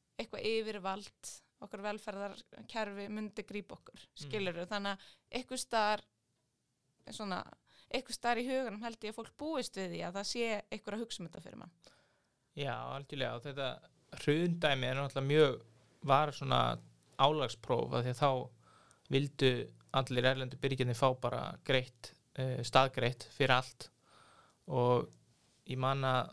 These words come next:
Speaker 2: það var hringt í föðurbróður minn sem var þá formaður Íslenska loðdýrabænda bara frá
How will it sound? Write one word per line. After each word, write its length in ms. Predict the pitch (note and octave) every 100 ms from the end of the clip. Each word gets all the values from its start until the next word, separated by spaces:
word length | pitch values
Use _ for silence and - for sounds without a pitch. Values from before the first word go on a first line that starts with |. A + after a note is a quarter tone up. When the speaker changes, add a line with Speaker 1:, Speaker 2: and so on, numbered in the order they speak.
| -
Speaker 2:
það 160 | C3+
var 140 | C3 -
hringt 460 | D3+ D3+ - -
í 100 | C#3 C3+ C3+ - _ _
föðurbróður 540 | - C#3 C#3 C#3+ C#3+ C#3
minn 160 | C3+
sem 160 | B2+ C3+
var 80 | C3+
þá 140 | C#3+ C3+ C3+ -
formaður 480 | C#3+ C#3 C3+ C3
Íslenska 380 | D3 - C#3+ -
loðdýrabænda 640 | C3+ E3+ E3+ E3+ E3 D3+ C#3+
bara 220 | C3+ C3
frá 200 | -